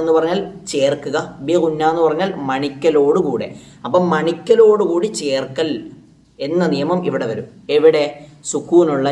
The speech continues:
നൂനിനോ തൻവീനിനോ ശേഷം യ, വ,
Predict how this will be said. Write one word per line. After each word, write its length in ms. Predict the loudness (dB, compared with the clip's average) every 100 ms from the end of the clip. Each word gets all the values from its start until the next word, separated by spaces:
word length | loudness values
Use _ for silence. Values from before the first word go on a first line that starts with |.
| -2
നൂനിനോ 560 | -2 -2 -4 -6 -6 -6 -10 -18 -16 -4
തൻവീനിനോ 720 | -2 0 2 2 2 -2 -4 -2
ശേഷം 320 | -2 -4 -6 -10 -12 -8 -2
യ, 20 | 0 0 -2 -8
വ, 20 | -2